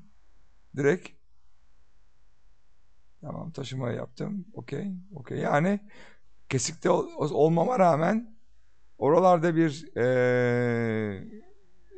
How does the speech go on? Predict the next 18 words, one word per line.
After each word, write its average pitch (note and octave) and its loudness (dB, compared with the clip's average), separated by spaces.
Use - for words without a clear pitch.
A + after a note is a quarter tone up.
e, G2+ -6
şey D3+ -4
olmamasına F3 0
rağmen, C#3 0
kenar C#3 0
olmamasına D#3 0
rağmen D#3 -2
clipping D#3+ -6
plane'de D#3 -2
olduğu D3 0
için F#3 -4
o C3 -6
kenar D#3+ 0
tanındı. C3+ 0
Hemen C3+ -4
bunu C3 -4
yine C3 -6
tekrar C3+ -4